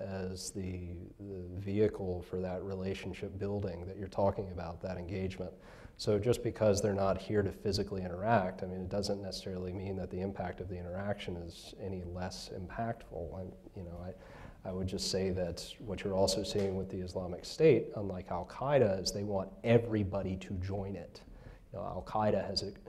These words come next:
historically turned away everybody but the best, brightest, most capable candidates for participation in their jihad. And with the Islamic State, you're also seeing a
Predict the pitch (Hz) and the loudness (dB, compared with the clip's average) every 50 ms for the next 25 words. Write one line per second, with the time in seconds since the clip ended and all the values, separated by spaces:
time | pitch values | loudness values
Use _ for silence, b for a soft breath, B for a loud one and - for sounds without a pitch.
0 | - - 101 - - 104 98 95 92 92 101 92 90 - - - 110 98 98 95 | -8 -8 -6 -4 -2 -2 0 0 -2 -2 -4 -6 -6 -4 -2 -2 0 2 2 2
1 | 95 98 101 98 92 92 92 92 87 92 95 90 90 87 90 90 - - 92 95 | 2 4 4 4 2 2 0 0 0 0 0 0 0 -2 -4 -6 -6 -6 -6 -4
2 | 98 92 90 - - - - - 95 92 92 90 90 90 - - 98 92 90 - | -2 -4 -4 -4 -8 -8 -4 0 0 2 2 0 -2 -6 -8 -8 -8 -8 -8 -6
3 | - 107 95 87 95 92 92 90 85 - - 107 98 95 98 90 90 80 - - | -2 -2 -2 0 -2 -4 -6 -6 -6 -6 -6 -4 -2 -2 -2 -2 -4 -6 -6 -8
4 | - 104 92 - - 101 92 - 98 - - - 104 95 90 - - 92 90 92 | -8 -10 -10 -8 -8 -8 -6 -6 -6 -6 -4 -4 -4 -4 -4 -6 -8 -8 -6 -4
5 | 95 98 101 101 95 101 92 90 90 87 87 87 87 85 82 - B B B B | -2 0 2 2 2 0 -4 -4 -4 -4 -6 -6 -6 -8 -10 -12 B B B B
6 | B B B B B 104 98 95 92 95 95 92 95 95 95 - 101 92 90 - | B B B B B -6 -2 -2 0 0 -2 -2 -4 -6 -6 -6 -6 -6 -4 -2
7 | 104 95 92 92 95 92 - - 104 98 98 98 95 - 104 95 95 92 95 92 | -2 -2 0 -2 -2 -4 -4 -4 -2 0 0 0 0 -2 -4 -4 -2 0 0 0
8 | - - 98 90 - - - 107 98 95 95 92 90 90 92 - - 90 90 87 | -2 -2 -6 -6 -4 -4 -2 0 0 0 0 0 -2 -4 -4 -6 -4 -4 -4 -2
9 | - 87 | -4 -6